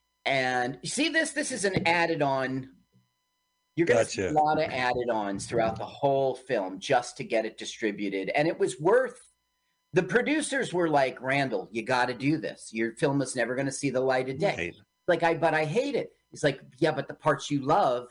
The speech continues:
Speaker 1: will be out there." You know, thi-, I'm
Speaker 2: And the,
Speaker 1: telling
Speaker 2: the
Speaker 1: you, these producers made this whole thing happen.
Speaker 2: You know, the parts he loves is the parts that I love, is that the humor isn't based on the usual Porky's Hamburger
Speaker 1: No.
Speaker 2: the movie, like,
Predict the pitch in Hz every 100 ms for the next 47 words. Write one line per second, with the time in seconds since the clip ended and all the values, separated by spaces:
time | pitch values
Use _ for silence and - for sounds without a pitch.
0 | - _ _ _ - 110 104 185 254 269
1 | - 117 - 170 139 101 - _ _ _
2 | - 330 - 254 285 294 285 - 165 147
3 | 196 294 - 302 214 - 131 113 113 117
4 | 131 123 - 104 - 110 98 - 92 80
5 | 76 71 - 76 73 104 156 156 127 123
6 | 110 165 180 - - 131 120 143 107 90
7 | 85 87 90 113 110 110 98 110 98 85
8 | 87 - 101 92 92 117 107 160 175 156
9 | 131 123 113 80 104 - 110 85 85 78
10 | 82 76 85 82 - 80 78 76 - _
11 | _ _ _ _ 95 87 82 80 82 82
12 | 85 78 82 78 76 76 73